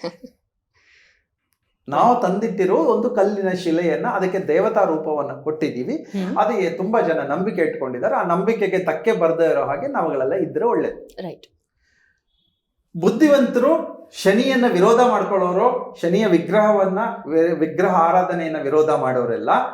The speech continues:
Speaker 2: ಅವ್ರು ನೋವು ಅನುಭವಿಸೇ ಇರ್ತಾರೆ.
Speaker 1: ಹ್ಮ್.
Speaker 2: ಯಾಕೆ ಅಂದ್ರೆ ಮಾಸ್ ರಿವೋಲ್ಟ್ ಆಗುತ್ತೆ ಅಲ್ಲಿ. ಆಚರಣೆಗಳ ವಿರುದ್ಧ ಹೋಗ್ಬಾರ್ದು. ಹೊಸದೇನಾದ್ರೂ ನಾವು ಕೊಡುವಂತದ್ದಿದ್ರೆ ಮಾತ್ರ ಆಚರಣೆಗಳ ವಿರುದ್ಧ ಓಕೆ.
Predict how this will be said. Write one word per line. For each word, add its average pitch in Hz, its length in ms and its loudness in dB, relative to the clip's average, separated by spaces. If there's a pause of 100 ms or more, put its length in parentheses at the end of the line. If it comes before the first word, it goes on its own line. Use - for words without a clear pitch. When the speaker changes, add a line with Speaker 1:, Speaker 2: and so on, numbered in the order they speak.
Speaker 2:
ಅವ್ರು 190 220 2
ನೋವು 196 180 0
ಅನುಭವಿಸೇ 165 460 0
ಇರ್ತಾರೆ. - 600 -8
Speaker 1:
ಹ್ಮ್. 185 200 -12
Speaker 2:
ಯಾಕೆ 220 320 0
ಅಂದ್ರೆ 233 180 -6
ಮಾಸ್ 185 560 -2
ರಿವೋಲ್ಟ್ 214 340 0
ಆಗುತ್ತೆ - 480 -10 (280)
ಅಲ್ಲಿ. - 460 -14 (1400)
ಆಚರಣೆಗಳ 214 760 2
ವಿರುದ್ಧ 165 340 -2
ಹೋಗ್ಬಾರ್ದು. - 760 -6 (1120)
ಹೊಸದೇನಾದ್ರೂ 233 840 2
ನಾವು 202 200 0
ಕೊಡುವಂತದ್ದಿದ್ರೆ 160 760 0
ಮಾತ್ರ 120 320 -4
ಆಚರಣೆಗಳ 165 720 -2
ವಿರುದ್ಧ 127 320 -4
ಓಕೆ. - 540 -2